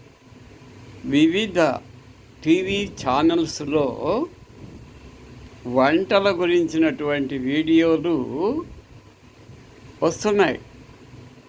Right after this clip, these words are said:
ముందు నుంచి వస్తున్నాయి అనుకోండి. కానీ ఈ మధ్య ఆ వీడియోలు చూస్తుంటే వాళ్ళు చేసిన వంట లేదా అది పెంట తినాలనా వద్దా అనిపిస్తుంది.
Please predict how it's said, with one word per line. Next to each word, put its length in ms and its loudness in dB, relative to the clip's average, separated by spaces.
ముందు 240 2
నుంచి 300 2
వస్తున్నాయి 500 2
అనుకోండి. 680 0
కానీ 260 2
ఈ 40 4
మధ్య 400 -2
ఆ 120 2
వీడియోలు 560 0
చూస్తుంటే 560 -4
వాళ్ళు 300 2
చేసిన 360 -2
వంట 440 0
లేదా 300 2
అది 200 2
పెంట 420 -4
తినాలనా 580 2
వద్దా 580 -2
అనిపిస్తుంది. 760 -4